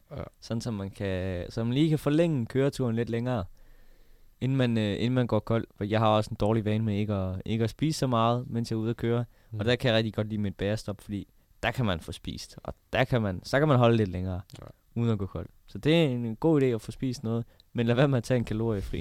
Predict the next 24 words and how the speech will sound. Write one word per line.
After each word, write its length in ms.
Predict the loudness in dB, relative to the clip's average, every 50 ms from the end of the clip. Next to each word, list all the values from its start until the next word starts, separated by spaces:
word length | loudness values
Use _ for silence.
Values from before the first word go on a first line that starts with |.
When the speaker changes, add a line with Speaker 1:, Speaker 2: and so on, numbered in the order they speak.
| -2 -2 0
Speaker 1:
<laughs> 160 | -2 -2 -2
Speaker 2:
is, 120 | -2 -2 -4
eller 200 | -4 -4 -4 -4
kaloriefattig 720 | -4 -4 -4 -4 -2 -2 -4 -4 -4 -4 -4 -4 -4 -6 -8 -8 -8
is. 160 | -8 -8 -12 -18 -20 -20 -20 -20 -20 -20 -20 -20 -20 -20 -20 -10 -4
Det 240 | 0 2 2 2 2
er 40 | 2
selvmord. 440 | 0 -2 -2 -2 -2 -2 -4 -6 -10 _ _ _
Speaker 1:
Ja. 120 | -10 -10 -10 -10 -14 _ _ -20 -20 _ -20 -20 -20 _ -10
Speaker 2:
Og 80 | -8 0
så, 220 | 4 8 8 8
øh, 440 | 8 8 6 6 4 4 2 2 2
vil 60 | 2
jeg 60 | 2
også 120 | 2 2 2
gerne 140 | -2 0 0
komme 180 | 0 0 2
med 80 | 0 0
et 60 | 0
lille, 400 | -2 0 0 0 0 0 0 0
lille 180 | 0 -2 -2 -2
tip 280 | 0 4 4 4 4 2 -6 _ _ _ _
omkring 300 | 0 2 4 2 2 4
bagerstop. 540 | 4 4 4 4 2 2 2 0 0 0